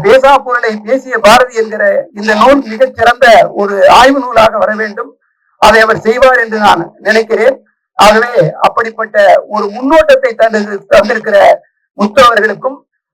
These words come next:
அந்த புத்தகத்தை மிக, அஹ், செம்மையாக செழுமையாக கொண்டு வந்திருக்கிற தோழர், அஹ், பாரதி புத்தகாலயம் நாகராஜன் அவர்களுக்கும் நன்றி, பாராட்டு அனைத்தையும் தெரிவித்துக் கொண்டு ஒரே ஒரு விஷயம், நீங்கள் மீண்டும் இது இன்னொரு பதிப்பு வரும். ஆகவே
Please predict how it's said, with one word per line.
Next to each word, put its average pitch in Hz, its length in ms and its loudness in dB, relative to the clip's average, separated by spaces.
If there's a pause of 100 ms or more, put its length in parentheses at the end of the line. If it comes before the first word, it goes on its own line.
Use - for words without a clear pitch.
அந்த - 240 0
புத்தகத்தை 254 500 0
மிக, 220 160 -8 (440)
அஹ், 190 200 2
செம்மையாக 220 600 0
செழுமையாக 226 800 0 (360)
கொண்டு 220 200 2
வந்திருக்கிற 226 460 -2 (480)
தோழர், 202 480 0 (120)
அஹ், 180 420 2 (200)
பாரதி 233 460 2 (100)
புத்தகாலயம் 208 760 0
நாகராஜன் 214 460 2
அவர்களுக்கும் 190 680 -4 (340)
நன்றி, 220 320 0 (120)
பாராட்டு 214 440 2
அனைத்தையும் 208 380 -6
தெரிவித்துக் 202 440 -8
கொண்டு 196 260 -2 (480)
ஒரே 240 300 4
ஒரு 240 200 0
விஷயம், 214 560 -8
நீங்கள் 214 360 -4
மீண்டும் 277 400 0
இது 262 160 -6
இன்னொரு 233 280 0
பதிப்பு 226 340 -2
வரும். - 320 2 (460)
ஆகவே 220 440 4